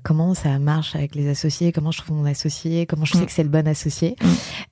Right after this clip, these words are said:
Speaker 1: Euh, j'en ai discuté récemment aussi avec Nathalie Bala, qui, euh,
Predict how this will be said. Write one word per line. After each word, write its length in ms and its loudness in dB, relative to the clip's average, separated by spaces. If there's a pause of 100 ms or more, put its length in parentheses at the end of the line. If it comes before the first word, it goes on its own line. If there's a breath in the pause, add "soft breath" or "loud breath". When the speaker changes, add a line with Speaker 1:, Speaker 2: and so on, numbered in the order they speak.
Speaker 1:
Euh, 560 4
j'en 120 2
ai 80 6
discuté 480 2
récemment 380 2
aussi 180 -2
avec 100 2
Nathalie 420 2
Bala, 420 2
qui, 420 -2
euh, 180 -2